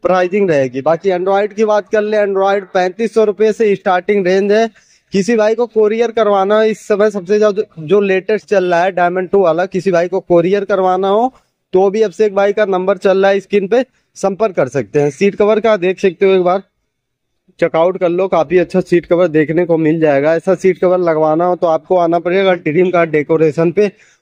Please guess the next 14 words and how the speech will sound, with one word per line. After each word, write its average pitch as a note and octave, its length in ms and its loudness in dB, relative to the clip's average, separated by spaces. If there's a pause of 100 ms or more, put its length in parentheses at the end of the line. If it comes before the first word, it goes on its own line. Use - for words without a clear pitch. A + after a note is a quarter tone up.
(140)
बाकी F#3+ 280 -2
और A3 200 -2
इसमें A3 260 -2
कोई G#3+ 180 2
काम G3+ 300 -2
देखने G3 340 0
को G3 100 -4
नहीं F#3+ 320 2
मिला, G3+ 220 0
कोई F#3+ 220 0
changes F#3+ 480 0
नहीं G3 220 2
हुई F3+ 160 0
है। A3+ 300 -2